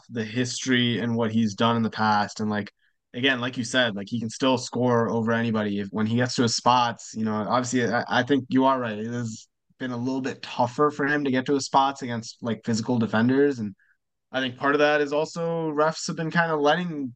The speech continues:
people be a little bit more physical with him. He's not, he doesn't get those rip through calls anymore as much as he used to. Um, but at the same time, like, yeah, it, it's just,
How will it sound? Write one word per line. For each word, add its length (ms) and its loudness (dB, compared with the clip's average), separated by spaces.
people 300 0
be 180 -4
a 80 4
little 200 0
bit 120 -2
more 200 -2
physical 360 -2
with 180 0
him. 160 2
He's 200 0
not, 180 2
he 80 -4
doesn't 220 -2
get 180 0
those 300 0
rip 180 -2
through 140 2
calls 320 2
anymore 560 0
as 160 -2
much 400 -2
as 140 -8
he 80 2
used 260 -2
to. 240 -6
Um, 800 -4
but 380 0
at 100 -4
the 80 -6
same 240 2
time, 420 2
like, 220 -6
yeah, 260 2
it, 220 -4
it's 240 -4
just, 360 -6